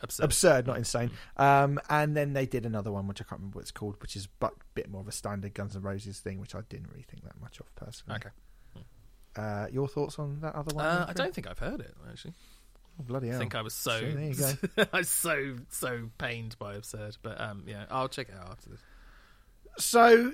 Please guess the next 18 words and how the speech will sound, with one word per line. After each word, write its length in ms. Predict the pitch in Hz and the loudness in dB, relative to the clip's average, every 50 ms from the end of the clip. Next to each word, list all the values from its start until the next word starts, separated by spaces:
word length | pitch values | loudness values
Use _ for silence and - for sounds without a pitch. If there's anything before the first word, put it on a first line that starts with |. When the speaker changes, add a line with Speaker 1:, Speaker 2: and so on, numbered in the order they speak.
| - - - | -4 -2 6
Speaker 2:
there 140 | 214 214 220 | 10 10 12
you 120 | 226 220 | 12 10
go. 220 | 180 262 269 254 - | 10 10 10 10 10
Guns 320 | - 262 247 240 208 190 | 10 8 8 8 8 4
N' 80 | 196 190 | 8 10
Roses 400 | 185 175 170 151 143 143 117 131 | 10 10 10 8 4 2 2 0
are 40 | 117 | 2
back. 520 | - - 190 185 196 - - - - - - - - - - - - | 10 12 12 12 12 6 0 -10 -14 -14 -16 -20 -20 -20 -20 -6 -4
<clears throat> 40 | 247 262 - 302 254 220 196 160 131 110 - - - - - - - - - - | -4 -4 -2 -2 0 0 2 0 0 -2 -6 -12 -20 -20 -20 -14 -14 -14 -10 0
Um, 840 | - 151 156 156 151 151 151 151 151 151 151 151 147 147 151 190 - - - - | 2 4 6 6 6 6 6 6 4 4 2 2 2 0 -2 -4 -8 -14 -16 0
we're 340 | 262 220 196 165 156 139 | 4 6 6 8 6 6
kind 380 | 123 - - - 131 131 120 120 | 2 0 -4 -4 -4 -2 -2 -4
of, 120 | 120 113 | -4 -2
this 220 | 117 139 - - - | 0 -2 0 0 -4
has 120 | 117 - | -4 -2
sort 360 | - - - 160 151 135 - | -2 0 4 4 4 4 2
of 200 | - 113 107 - - - | -2 -8 -10 -10 -8 -4
been, 460 | - 123 120 113 113 113 110 113 113 | -2 -2 0 0 -2 -2 -2 -4 -6